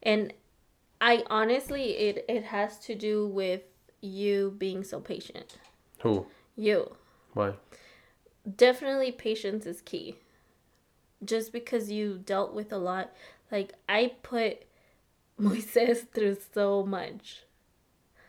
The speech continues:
Speaker 2: It was, like, Navy seal training for
Speaker 1: <laughs>
Speaker 2: relationships.
Speaker 1: Definitely. Like, I did so much.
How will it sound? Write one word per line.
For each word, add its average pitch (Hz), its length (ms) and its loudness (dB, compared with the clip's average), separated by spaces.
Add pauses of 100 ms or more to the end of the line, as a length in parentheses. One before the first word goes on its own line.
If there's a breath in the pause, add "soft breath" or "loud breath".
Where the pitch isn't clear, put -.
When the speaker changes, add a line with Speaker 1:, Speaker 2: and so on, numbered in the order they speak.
(300 soft breath)
Speaker 2:
It 107 80 -2
was, 101 160 0
like, 95 280 0
Navy 101 400 -2
seal 104 320 -4
training 101 380 -6
for - 180 -6
Speaker 1:
<laughs> - 20 -2
Speaker 2:
relationships. 98 640 0
Speaker 1:
Definitely. 233 880 8
Like, 196 300 -4
I 208 180 2
did 196 420 -2 (520 loud breath)
so 214 340 4
much. 185 380 -2